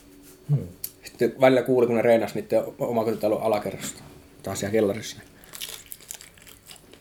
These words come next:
Speaker 2: Mm, se oli semmonen paikka, missä niinku toi, et vaikka muut niinku omppupuut käytiin ottamassa, niinku pöllittiin omppuvarkaassa, mut sit, sit ne Rattuksen rumpalin omppupuut jäi ihan rauhaan.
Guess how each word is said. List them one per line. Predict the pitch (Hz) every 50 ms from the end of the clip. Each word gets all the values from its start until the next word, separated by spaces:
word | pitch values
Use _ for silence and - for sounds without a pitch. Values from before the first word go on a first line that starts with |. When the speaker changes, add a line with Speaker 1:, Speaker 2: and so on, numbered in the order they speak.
| - - - - - - - - - - - -
Speaker 2:
Mm, | 147 143 139 - - - -
se | 147
oli | 156 156 135
semmonen | 139 151 151 147 135 131 131 - - - - - - - - - - - - - - - - - - - - - - - - - - - - - - - - - - - - - - - - - 113
paikka, | 131 123 123 120 - 131
missä | 120 120 120 - - 123
niinku | 117 117 113
toi, | 117 117 117 117 110 - - - - - - - - - - - - - - - - - - _ - - -
et | 120 120 -
vaikka | 117 117 - 131
muut | 127 139 147 143 135 -
niinku | 117 113 110 120 120
omppupuut | 120 113 - 113 104 101 98 95 -
käytiin | - 95 98 98 107 104 104 104 - - - -
ottamassa, | - 104 - - - 98 95 92 - - 92
niinku | 92 95 95 104 104 - - - -
pöllittiin | 110 107 104 101 98 - - 104 - - - - - - -
omppuvarkaassa, | 117 113 110 113 107 104 104 104 92 92 - - - - - -
mut | - 123 -
sit, | - 104 -
sit | - - 117 -
ne | 117 110
Rattuksen | 123 - - - 113 - - 107 104 98 - - -
rumpalin | 117 113 107 101 98 98 101 98 92 - - - - - - - - - - - - - - - -
omppupuut | - 110 - - 101 98 101 104 95 -
jäi | 92 92 92 92
ihan | 101 104
rauhaan. | 104 98 92 92 98 - -